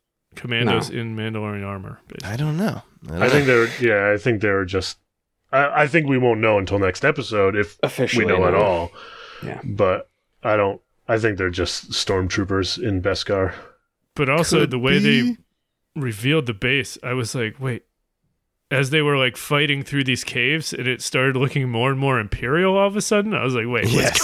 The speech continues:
Speaker 1: what's going on?" I was like,
Speaker 3: Right.
Speaker 1: "It's
Speaker 2: Yeah,
Speaker 1: a trap."
Speaker 2: that was cool.
Speaker 1: <laughs>
Speaker 2: The way it
Speaker 4: Yeah.
Speaker 2: almost
Speaker 3: The
Speaker 2: like
Speaker 3: core,
Speaker 2: the
Speaker 3: the
Speaker 2: transitions in, uh, Galaxy's Edge when you're, you don't, <laughs> you're just walking out
Speaker 3: <laughs> Yeah.
Speaker 2: of normal stuff and then you gradually
Speaker 1: <laughs> Yeah.
Speaker 2: are in Star Wars now.
Speaker 3: Yep.
Speaker 2: It's the same way.
Speaker 3: <laughs>
Speaker 2: You're just gradually into an Imperial base.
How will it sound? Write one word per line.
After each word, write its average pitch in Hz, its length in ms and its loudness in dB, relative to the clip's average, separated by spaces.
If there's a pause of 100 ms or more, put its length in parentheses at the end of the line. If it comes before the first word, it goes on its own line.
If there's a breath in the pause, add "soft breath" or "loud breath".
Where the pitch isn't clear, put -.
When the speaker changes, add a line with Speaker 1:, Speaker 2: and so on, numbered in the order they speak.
Speaker 1:
what's 226 120 0
going - 120 0
on?" - 160 -12 (180 soft breath)
I - 60 -8
was 185 100 -2
like, 107 120 4
Speaker 3:
Right. 92 100 2
Speaker 1:
"It's 101 100 4
Speaker 2:
Yeah, 101 160 6
Speaker 1:
a - 20 6
trap." 247 340 0
Speaker 2:
that 107 240 2
was 95 160 0
cool. 92 300 0
Speaker 1:
<laughs> - 0 -
Speaker 2:
The - 160 -2
way 92 200 0
it - 680 -8
Speaker 4:
Yeah. 90 280 0 (360)
Speaker 2:
almost 107 300 0
Speaker 3:
The 110 60 2
Speaker 2:
like 104 40 4
Speaker 3:
core, 101 140 2
Speaker 2:
the 135 60 2
Speaker 3:
the 120 60 4
Speaker 2:
transitions 104 720 2
in, 98 240 2
uh, 95 320 0 (220)
Galaxy's 104 400 -2
Edge 95 360 2
when 90 120 -2
you're, 92 180 0 (320 loud breath)
you 117 140 2
don't, 131 240 2
<laughs> - 40 -20
you're 143 80 2
just 101 400 0
walking 104 220 0
out 110 140 6
Speaker 3:
<laughs> 110 40 6
Yeah. - 100 6
Speaker 2:
of - 80 -6
normal 127 260 4
stuff 131 220 4
and 127 80 4
then 131 100 4
you 131 160 4
gradually 123 880 2
Speaker 1:
<laughs> - 40 -6
Yeah. 180 80 0 (120)
Speaker 2:
are 120 160 6
in 123 80 0
Star 143 300 4
Wars 107 200 0
now. 101 380 0 (260 loud breath)
Speaker 3:
Yep. 90 180 2
Speaker 2:
It's 98 80 0
the - 60 -6
same 113 200 4
way. 107 240 6
Speaker 3:
<laughs> 98 80 0
Speaker 2:
You're 160 80 -2
just 101 260 -4
gradually 113 520 2
into 117 200 -2
an 117 80 4
Imperial 117 340 4
base. 101 300 2